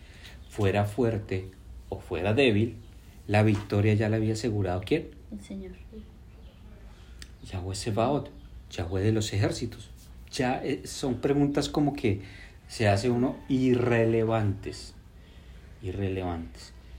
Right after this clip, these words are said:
Speaker 1: Eso me, me hace pensar muchas preguntas que hoy podamos tender, tener a veces son irrelevantes. ¿Será que esta persona es buena? ¿Será que está?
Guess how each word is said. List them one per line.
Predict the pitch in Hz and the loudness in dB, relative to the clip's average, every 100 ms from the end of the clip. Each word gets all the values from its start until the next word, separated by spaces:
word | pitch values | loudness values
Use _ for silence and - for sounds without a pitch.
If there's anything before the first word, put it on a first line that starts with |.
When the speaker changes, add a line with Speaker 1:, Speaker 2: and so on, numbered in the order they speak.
| - - - | -18 -16 -2
Speaker 1:
Eso | 101 - 139 | 0 2 4
me, | 139 131 104 98 | 6 8 6 4
me | 98 98 | 2 0
hace | 92 - | 0 -2
pensar | 104 120 104 98 | -2 -2 0 2
muchas | 113 110 120 | 2 0 -4
preguntas | - 113 95 87 110 | -2 0 0 -2 -6
que | - 107 | -2 0
hoy | 92 | 0
podamos | - 104 107 110 - | 0 2 2 0 -2
tender, | 104 95 90 - - - - | -2 -2 -4 -10 -18 -14 -2
tener | 101 92 98 | 0 2 4
a | 98 | 4
veces | 107 107 | 2 0
son | 117 120 | 0 0
irrelevantes. | 120 131 120 95 87 127 123 - - - - - - - - - - - - - | 0 0 -2 0 -2 -4 -6 -16 -20 -20 -20 -20 -20 -20 -20 -20 -20 -20 -18 -10
¿Será | - 107 101 | 0 2 2
que | - | -2
esta | - 135 127 | -6 -6 -2
persona | 127 104 101 101 | 0 2 2 0
es | 113 | -2
buena? | 131 135 117 92 | 2 2 2 0
¿Será | 101 92 | -2 -8
que | |
está? | - | -8